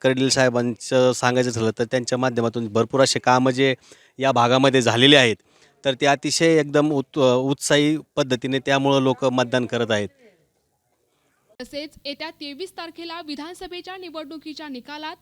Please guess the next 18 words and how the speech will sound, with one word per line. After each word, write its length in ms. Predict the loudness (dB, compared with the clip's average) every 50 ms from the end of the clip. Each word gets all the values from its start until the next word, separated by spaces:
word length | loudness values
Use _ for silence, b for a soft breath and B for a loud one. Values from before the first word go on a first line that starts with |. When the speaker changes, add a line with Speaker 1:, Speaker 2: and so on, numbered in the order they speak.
| _ _ _ _ _ -14
Speaker 2:
राहुरी 460 | -10 -10 -10 -10 -10 -14 -14 -14 -16
नगर 320 | -16 -16 -16 -16 -16 -16 -16
पाथर्डी 520 | -16 -16 -16 -16 -16 -16 -16 -16 -16 -16
मतदारसंघाचे 960 | -16 -16 -18 -18 -16 -16 -16 -16 -16 -18 -16 -16 -16 -14 -14 -16 -16 -14 -14
उमेदवार 540 | -14 -14 -14 -14 -16 -16 -16 -16 -16 -16 -16
प्राजक्त 480 | -16 -16 -16 -14 -14 -14 -16 -16 -16 -18 -16 -14
तनपुरे 400 | -14 -14 -14 -12 -14 -14 -14 -14 -16 -18 _ _ _ _ _ -10
की 100 | -10 -10
शिवाजीराव 640 | -8 -10 -12 -12 -12 -14 -14 -14 -14 -14 -14 -14 -14
कर्डिले 520 | -14 -14 -12 -12 -12 -12 -14 -14 -16 -18 -20 _ _ -14
आमदार 360 | -14 -12 -12 -12 -14 -14 -16 -16 -16
होणार, 320 | -16 -14 -14 -16 -18 -20 -20 _ _ _ _ _ -14
हेच 200 | -14 -14 -14 _
पाहणे 380 | -16 -16 -14 -14 -16 -16 -16
आता 300 | -16 -16 -16 -16 -18 -18
महत्त्वाचे 640 | -16 -16 -16 -16 -16 -18 -18 -18 -18 -18 -16 -18 -18
ठरणार 400 | -18 -18 -18 -18 -18 -18 -18 -20
आहे. 240 | -20 -20 -20 -20